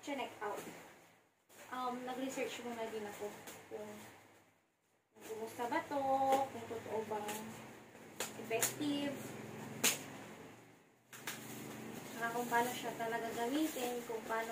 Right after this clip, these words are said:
mo ma-maximize yung effect. Ayan. So, sabi to sa na-research ko, may mga exercises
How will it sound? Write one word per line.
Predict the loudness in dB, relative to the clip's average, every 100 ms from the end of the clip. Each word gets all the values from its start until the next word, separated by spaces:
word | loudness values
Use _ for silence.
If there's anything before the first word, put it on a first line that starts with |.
| 0
mo | 0 0
ma-maximize | 0 0 -2 -4 -2 -2 -2 -6 -10 -12 -14 -16 -10
yung | -8 -4
effect. | -4 -2 0 0 0 -4 -4
Ayan. | -4 -4 -4 -4 -8 -10 -12 -12 -12 -12 -12 -6
So, | -4
sabi | 0 2 2 2
to | 0
sa | 0 0 0
na-research | 0 -2 0 0 0 -4 -2
ko, | -2 -2 -2 -8 -8 -10 -10 -12 -8 0
may | 2 4
mga | 4 6 8 6 4 4 4 4
exercises | -2 0 -2 -2 -4 -6 -6 -6 -6 -8